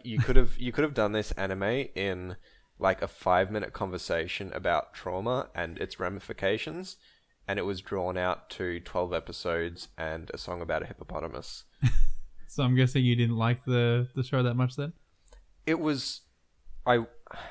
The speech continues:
Speaker 1: I was watching it, waiting for it to start.
Speaker 2: Hmm.
Speaker 1: And then when it ended, it was like, "No, okay, so that was actually the show. Like, that actually happened." And it wasn't that it was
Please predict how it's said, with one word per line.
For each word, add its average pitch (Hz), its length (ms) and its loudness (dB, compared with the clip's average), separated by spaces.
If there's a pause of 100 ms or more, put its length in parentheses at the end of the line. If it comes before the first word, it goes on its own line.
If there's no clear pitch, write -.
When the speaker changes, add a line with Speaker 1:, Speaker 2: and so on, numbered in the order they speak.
Speaker 1:
I 123 100 4
was 117 260 -2
watching 139 360 -2
it, 175 140 -2 (1040)
waiting 110 600 0
for 104 340 -2
it - 220 -4
to - 100 -12
start. - 760 -4 (500)
Speaker 2:
Hmm. 135 200 4
Speaker 1:
And 107 220 4
then 117 320 2 (240)
when 110 220 -2
it - 200 -4
ended, 123 580 0 (680)
it 110 80 2
was 107 180 0
like, 104 220 4 (160)
"No, 120 260 -4
okay, 113 400 0
so 127 160 -6
that 110 220 0
was 107 340 -2
actually 101 640 -2
the 98 140 -2
show. 120 320 -6 (100)
Like, - 220 -6
that - 180 0
actually 95 460 -2
happened." 98 500 -6 (340)
And 107 320 -4 (440)
it 120 260 -6
wasn't 131 280 -4
that 185 100 0
it 156 60 -4
was 139 200 -2